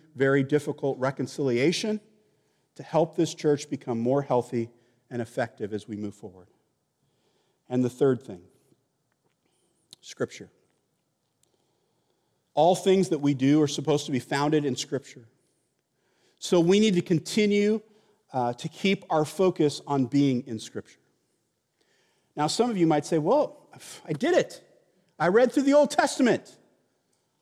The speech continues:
Check that off. I get a star in my chart in heaven." Look, i-, if, if we are gonna be a church that impacts the culture in which we live in,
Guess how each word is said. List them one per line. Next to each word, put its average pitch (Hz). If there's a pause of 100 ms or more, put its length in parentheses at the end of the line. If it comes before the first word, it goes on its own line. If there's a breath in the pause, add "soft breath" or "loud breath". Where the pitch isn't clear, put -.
(260)
Check 262
that 285
off. 294 (220)
I 156
get 208
a -
star 226
in 233
my 226
chart 254
in 226
heaven." 220 (2250)
Look, 143
i-, 202 (100)
if, 185 (240)
if 180
we 226
are 165
gonna 165
be 151
a 131
church 180 (540)
that 139
impacts 185 (360)
the 139
culture 185
in 147
which 147
we 147
live 127
in, 98